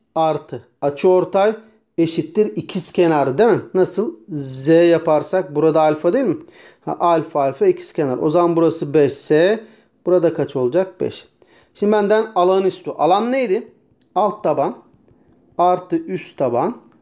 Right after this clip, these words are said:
bölü iki çarpı yükseklikti değil mi? Peki şurası alt taban artı üst taban bölü iki. Yamukta özel bir şey veriyordu bana. Neyi veriyordu? Orta tabanı, doğru mu? O zaman orta tabanla yüksekliğin çarpımı da bize alanı veriyor.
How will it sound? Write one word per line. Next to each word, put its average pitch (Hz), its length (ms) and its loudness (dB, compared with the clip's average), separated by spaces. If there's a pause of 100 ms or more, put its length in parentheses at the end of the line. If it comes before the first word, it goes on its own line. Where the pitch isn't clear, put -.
(180)
bölü 143 420 2
iki 214 460 -2 (200)
çarpı 196 380 0
yükseklikti 175 840 -2
değil 196 120 0
mi? - 100 -2 (380)
Peki 233 280 -4
şurası 247 680 0 (120)
alt 233 300 0
taban 214 240 0
artı 208 320 0
üst 214 200 -6
taban 202 380 2
bölü 190 220 4
iki. 180 380 -2 (240)
Yamukta 196 520 0
özel 190 440 2
bir 185 40 -8
şey 220 280 -2
veriyordu 160 320 2
bana. 143 220 0
Neyi 208 280 2
veriyordu? 208 340 4
Orta 185 500 0
tabanı, 156 400 -2
doğru 170 200 2
mu? 175 200 -2 (460)
O 156 100 0
zaman 208 420 0
orta 185 420 2
tabanla 226 480 0
yüksekliğin 214 1000 -2
çarpımı 202 640 -2
da 214 160 2
bize 170 320 -2
alanı 156 380 2
veriyor. 127 240 -4